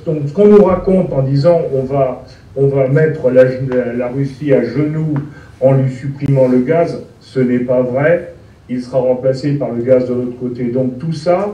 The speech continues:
c'est de la manipulation d'informations. Il y a, il y a, il faut regarder une déclaration de Madame Victoria Nuland. Madame Victoria Nuland, c'est la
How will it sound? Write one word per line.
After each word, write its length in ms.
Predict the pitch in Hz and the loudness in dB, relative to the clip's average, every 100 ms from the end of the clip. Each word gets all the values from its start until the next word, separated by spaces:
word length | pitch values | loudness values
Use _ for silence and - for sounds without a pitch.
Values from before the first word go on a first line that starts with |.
| - - - | -10 -20 -8
c'est 120 | 123 | -4
de 80 | 117 | -2
la 100 | 110 | 0
manipulation 800 | 151 175 151 151 139 123 151 | 2 2 0 0 0 0 -2
d'informations. 720 | 135 127 123 117 117 107 113 101 - - - | -2 -2 -4 -6 -8 -10 -12 -14 -18 -20 -2
Il 40 | |
y 20 | 165 | 2
a, 100 | 180 | 2
il 300 | - 117 139 | 0 0 -2
y 20 | |
a, 40 | - | -2
il 100 | - | -2
faut 140 | - 226 | 0 2
regarder 460 | 180 180 170 156 | 2 2 2 4
une 220 | 151 135 123 | 4 4 4
déclaration 960 | 180 180 170 151 143 - 139 120 107 117 | 0 0 0 -2 -4 -6 -4 -2 -2 -2
de 60 | |
Madame 500 | 135 135 156 160 151 | -2 0 0 0 -2
Victoria 640 | 131 196 - 208 165 170 156 | -2 -2 2 2 4 4 4
Nuland. 440 | 147 147 135 110 | 4 6 4 4
Madame 200 | 110 127 | -2 -2
Victoria 280 | - 170 165 | -2 0 0
Nuland, 320 | 156 170 190 | 0 0 0
c'est 240 | - 151 | -2 -4
la 260 | 151 - | -2 -4